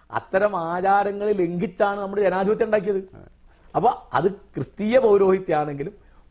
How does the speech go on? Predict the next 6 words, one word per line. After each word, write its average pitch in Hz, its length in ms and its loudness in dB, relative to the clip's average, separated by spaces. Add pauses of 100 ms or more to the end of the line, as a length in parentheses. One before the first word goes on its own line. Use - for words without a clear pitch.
(120)
മുസ്ലിം 208 400 -2
പൗരോഹിത്യാണെങ്കിലും 185 880 2 (280)
ഹൈന്ദവ 214 440 4
പൗരോഹിത്യാണെങ്കിലും 190 800 2
ഒക്കെ 180 180 2
തുല്യമാണ്. 226 600 0